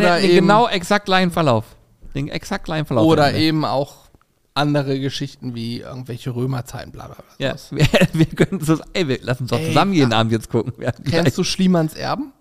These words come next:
Speaker 2: Ja.
Speaker 1: Vom Z D F, da
Speaker 2: Ja.
Speaker 1: gab's, waren auch immer so Ausgrabungsstätten, das hab ich früher auch sehr gerne geguckt.
Speaker 2: Und ich hab früher auch ganz viele so Tierdokus geguckt und mir wird ab und zu mal gesagt, so, „Ja, mit Tieren hast du ja nicht so viel am Hut, ne, wegen Haus-, ich hab kein Haustier und so.“ Und i-,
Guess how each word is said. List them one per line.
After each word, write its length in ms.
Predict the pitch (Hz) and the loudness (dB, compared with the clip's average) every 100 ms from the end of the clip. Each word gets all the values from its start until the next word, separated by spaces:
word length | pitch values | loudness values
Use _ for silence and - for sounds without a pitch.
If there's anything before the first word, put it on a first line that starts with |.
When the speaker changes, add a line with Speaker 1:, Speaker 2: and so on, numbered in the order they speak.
| _ | _
Speaker 2:
Ja. 220 | 139 113 - | 2 2 0
Speaker 1:
Vom 200 | - 151 | -10 -8
Z 220 | - 165 | -4 -4
D 80 | 135 | -4
F, 160 | 180 - | -6 -4
da 80 | 160 | -2
Speaker 2:
Ja. 60 | |
Speaker 1:
gab's, 380 | 147 - - - 170 165 | -2 -4 -6 -12 -8 -4
waren 200 | 160 139 | -4 -4
auch 160 | 147 | -4
immer 120 | 147 | -4
so 80 | 135 | -6
Ausgrabungsstätten, 680 | - 135 - 131 139 135 151 | -8 -10 -8 -8 -8 -10 -10
das 80 | 147 | -10
hab 40 | |
ich 60 | 135 | -10
früher 220 | - 143 | -8 -4
auch 100 | 135 | -4
sehr 200 | - 135 | -4 -4
gerne 260 | 131 123 127 | -4 -8 -10
geguckt. 260 | 160 - | -12 -6
Speaker 2:
Und 100 | 139 135 | -2 0
ich 100 | 156 | -2
hab 100 | 151 | -4
früher 300 | - 165 147 | -2 -2 0
auch 140 | 151 | -4
ganz 240 | 147 165 | -4 -6
viele 220 | - 156 139 | -6 -4 -2
so 100 | 131 | -4
Tierdokus 480 | 127 160 139 117 117 | -2 -2 0 -2 -6
geguckt 280 | 113 156 165 | -4 -4 -4
und 60 | 139 | -4
mir 120 | 131 | -2
wird 100 | 139 | -2
ab 120 | - | -2
und 100 | 156 | -4
zu 120 | 147 151 | -4 -4
mal 140 | 143 | -4
gesagt, 340 | 131 120 131 139 | -4 -4 -4 -4
so, 80 | 127 | -4
„Ja, 180 | 127 | -2
mit 160 | 135 131 | -2 -2
Tieren 220 | - 147 | -2 0
hast 160 | 156 - | -2 -4
du 20 | |
ja 40 | |
nicht 120 | 151 143 | -4 -4
so 100 | 143 | -6
viel 140 | 143 | -2
am 100 | 135 | 2
Hut, 240 | 151 175 - | 4 2 0
ne, 160 | 135 | -2
wegen 200 | 120 110 113 | 0 0 2
Haus-, 240 | 131 - | 0 0
ich 60 | 120 | -6
hab 120 | - | -2
kein 160 | 113 | 0
Haustier 320 | 120 131 113 101 | 0 -2 -4 -8
und 140 | 98 | -6
so.“ 120 | 123 - - - - - - _ | -8 -8 -20 -20 -20 -20 -20 _
Und 220 | 127 131 - _ _ | 0 0 -8 _ _
i-, 220 | 120 127 | -10 -10